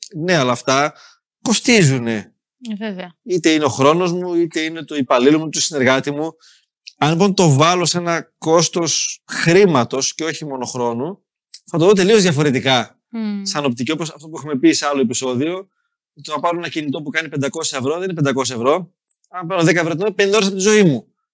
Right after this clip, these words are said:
Speaker 1: Και ξαφνικά την ακούς διαφορετικά.
Speaker 2: Σωστά.
Speaker 1: Ότι είναι μια εβδομάδα εργασίας για να το πάρω.
Speaker 2: Σωστά.
Speaker 1: Στα meeting αντίστοιχα. Και γιατί χάνεται πολύς χρόνος, εννοείται μπορούμε να πούμε τι κάνεις καλά, αλλά τώρα
Speaker 2: Θα το
Speaker 1: κάνουμε,
Speaker 2: πούμε.
Speaker 1: να κάνουμε κουβέντα δεκαπέντε λεπτά. Παιδιά, σκυλιά, γατιά, η πεθερά σου, η μάνα σου κτλ.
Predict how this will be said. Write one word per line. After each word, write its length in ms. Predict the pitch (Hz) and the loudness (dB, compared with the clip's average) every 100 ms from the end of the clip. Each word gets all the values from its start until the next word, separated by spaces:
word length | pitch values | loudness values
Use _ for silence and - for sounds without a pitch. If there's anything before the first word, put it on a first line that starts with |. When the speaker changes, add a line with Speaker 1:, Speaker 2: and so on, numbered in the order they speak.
| _ | _
Speaker 1:
Και 100 | - | -8
ξαφνικά 420 | 160 180 147 156 160 | -2 0 0 -2 0
την 100 | 170 | -4
ακούς 220 | 160 196 | 2 4
διαφορετικά. 480 | 180 170 165 190 160 | 4 0 -2 0 0
Speaker 2:
Σωστά. 800 | 113 _ _ _ _ _ - 202 | -2 _ _ _ _ _ -10 -2
Speaker 1:
Ότι 100 | 151 | 0
είναι 100 | 147 | 2
μια 120 | 151 | 2
εβδομάδα 440 | 127 139 143 139 131 | 0 -2 -2 -2 -2
εργασίας 460 | 127 127 - 165 | -4 -4 2 4
για 100 | 135 | 4
να 60 | 127 | 0
το 60 | |
πάρω. 360 | 113 127 113 104 _ | 0 0 0 -8 _
Speaker 2:
Σωστά. 480 | - 202 - 202 196 _ _ | -10 -8 -8 -8 -12 _ _
Speaker 1:
Στα 300 | - - 156 156 | -14 -4 0 4
meeting 300 | 196 214 170 | 2 2 -4
αντίστοιχα. 720 | 175 185 220 - 143 127 123 | -6 -2 0 0 -2 -4 -4
Και 200 | 135 - _ _ _ _ _ _ _ _ _ _ | -4 -8 _ _ _ _ _ _ _ _ _ _
γιατί 300 | - 139 143 | 2 2 2
χάνεται 300 | - 190 147 | 2 0 0
πολύς 220 | 143 139 | 0 -2
χρόνος, 500 | - 139 135 156 156 - | 0 0 0 -4 -8 -8
εννοείται 800 | 170 151 147 139 151 139 113 _ _ _ _ _ | -4 2 4 4 0 0 -2 _ _ _ _ _
μπορούμε 300 | 127 135 147 | 2 4 2
να 60 | |
πούμε 140 | 139 131 | 0 -4
τι 100 | - | -2
κάνεις 640 | 139 131 135 135 - - - | 0 0 0 -4 -4 -6 -2
καλά, 260 | 135 127 131 | 2 4 4
αλλά 140 | 143 | 2
τώρα 160 | 143 165 | 0 -2
Speaker 2:
Θα 60 | |
το 60 | 180 | 0
Speaker 1:
κάνουμε, 200 | 196 220 | -2 -2
Speaker 2:
πούμε. 120 | 196 180 | -8 -14
Speaker 1:
να 100 | 151 | -12
κάνουμε 240 | 170 185 | -10 -10
κουβέντα 420 | 170 160 170 185 | -2 0 0 0
δεκαπέντε 360 | 165 160 170 170 | -6 -10 -8 -6
λεπτά. 420 | 170 156 123 107 | -2 0 0 0
Παιδιά, 340 | - 120 135 170 | -2 0 2 0
σκυλιά, 280 | - 175 170 | -2 -6 -4
γατιά, 400 | 165 - 151 113 | -4 -2 0 0
η 60 | |
πεθερά 400 | 110 123 139 165 | -2 -6 0 0
σου, 120 | 156 | 0
η 40 | 165 | -4
μάνα 180 | 170 170 | -8 -8
σου 80 | 151 | -8
κτλ. 220 | 151 | -4